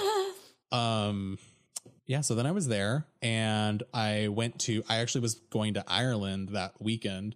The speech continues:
Speaker 2: for a weekend trip to meet up with a friend who was studying abroad somewhere else who went to Chapman. So I go to Ireland and then I, I'm like, "Oh shit, I'm coming down with the flu." Like,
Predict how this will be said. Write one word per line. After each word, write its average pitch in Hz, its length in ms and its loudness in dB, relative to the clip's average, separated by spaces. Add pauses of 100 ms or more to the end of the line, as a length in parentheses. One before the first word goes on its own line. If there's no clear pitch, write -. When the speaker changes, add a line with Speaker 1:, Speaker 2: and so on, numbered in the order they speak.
(140)
Speaker 2:
for 117 140 0
a 98 60 2
weekend 117 320 0
trip 104 340 -2
to - 80 -2
meet 104 140 2
up 104 140 0
with 101 100 -2
a 95 60 -2
friend 113 420 0 (320)
who 131 80 2
was 117 100 2
studying 107 260 2
abroad 101 240 0
somewhere 98 220 -4
else 170 280 0 (240)
who 117 120 0
went 104 140 0
to 110 60 -8
Chapman. 95 460 -4 (420)
So - 120 0
I 123 60 2
go 135 160 2
to 151 60 0
Ireland 113 480 2
and 117 120 0
then 117 80 2
I, 110 200 0 (380)
I'm 110 180 2
like, 101 200 0
"Oh 107 140 2
shit, 101 220 0
I'm 98 100 -2
coming 101 180 0
down 92 120 0
with 95 80 -6
the 92 60 -6
flu." 92 420 -2
Like, 92 260 -4